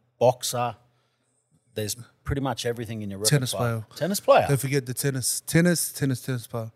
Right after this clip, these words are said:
Speaker 1: Yeah?
Speaker 2: I used to be, fuck, I'm a good tennis player. Liam Knight's probably the best tennis player I've ever played
Speaker 1: Liam
Speaker 2: with.
Speaker 1: Knight?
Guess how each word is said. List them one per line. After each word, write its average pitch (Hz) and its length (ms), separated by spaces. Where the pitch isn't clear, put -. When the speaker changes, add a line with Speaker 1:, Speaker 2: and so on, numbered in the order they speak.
Speaker 1:
Yeah? 135 260
Speaker 2:
I 135 40
used 123 140
to 123 60
be, 123 140
fuck, 120 280
I'm 120 160
a 117 40
good 117 160
tennis 110 220
player. 110 160
Liam 170 260
Knight's 165 260
probably 143 200
the 123 80
best 156 260
tennis 143 220
player 131 160
I've 120 80
ever 123 100
played 127 260
Speaker 1:
Liam 202 100
Speaker 2:
with. 165 80
Speaker 1:
Knight? 202 480